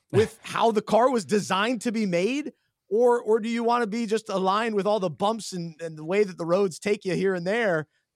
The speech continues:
Speaker 1: um, and mess you up? And I got more potholes around here. Uh, don't even get me
Speaker 2: <laughs>
Speaker 1: started with the potholes.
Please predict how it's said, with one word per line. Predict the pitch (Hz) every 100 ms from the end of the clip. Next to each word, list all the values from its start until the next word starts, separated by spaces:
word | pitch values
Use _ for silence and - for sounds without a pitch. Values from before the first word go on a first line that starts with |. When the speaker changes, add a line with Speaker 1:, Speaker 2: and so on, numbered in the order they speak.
| -
Speaker 1:
um, | 156 160 151
and | 147
mess | 175 -
you | 202
up? | 233 -
And | 135
I | 180
got | 165
more | 165
potholes | 170 - 190 190 156
around | 139 135 131
here. | 127 123 127 127
Uh, |
don't | 127 127 151
even | 135 139
get | 170
me | 139
Speaker 2:
<laughs> |
Speaker 1:
started | - 175 208 214
with | 151
the | -
potholes. | 156 185 120 -